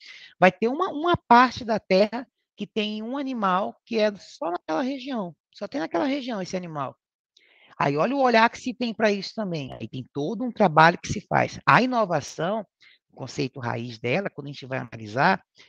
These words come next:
ela trabalha vários atributos que você vai trazer sim, Natália, concordo contigo também, essa questão da melhoria. Não é pra qualidade de vida, pra, pro social, mas ela, ela gera impactos, sejam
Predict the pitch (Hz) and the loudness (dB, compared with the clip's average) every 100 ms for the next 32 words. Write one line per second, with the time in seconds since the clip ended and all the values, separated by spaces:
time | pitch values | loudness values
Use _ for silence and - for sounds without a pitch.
0 | _ 131 143 131 208 160 214 156 117 147 | _ -2 0 0 2 2 2 -4 -2 0
1 | 214 262 220 - 165 127 143 247 _ - | 0 -2 -8 -8 -12 -14 -16 -18 _ -20
2 | - 147 - 143 185 311 269 196 170 - | -20 -18 -10 -2 -2 -2 -2 -2 -4 -8
3 | - 202 196 - 131 131 127 147 - 139 | -10 -8 -6 -4 -4 -6 -14 -14 -14 -20
4 | 151 - 131 147 208 - - - 139 170 | -20 -16 -12 -8 -10 -12 -20 -8 -4 -4
5 | 160 180 170 170 170 202 190 170 139 131 | -4 -8 -6 -2 -2 -2 -2 -2 -4 -8
6 | _ _ _ _ _ _ _ - 156 170 | _ _ _ _ _ _ _ 6 6 4
7 | 165 - 143 127 127 117 123 117 135 123 | 0 2 2 2 0 0 -10 -14 -14 -12
8 | 117 - - 104 - - 156 143 - - | -14 -16 -20 -18 -14 0 2 2 0 -20
9 | - - 131 127 - 156 170 156 160 135 | -20 -4 0 0 0 -2 0 0 -2 0
10 | 139 185 247 - 233 180 - - - - | 2 4 2 2 4 4 0 -16 -14 -14
11 | - _ _ _ _ - 151 147 143 | -16 _ _ _ _ -4 -2 0 -4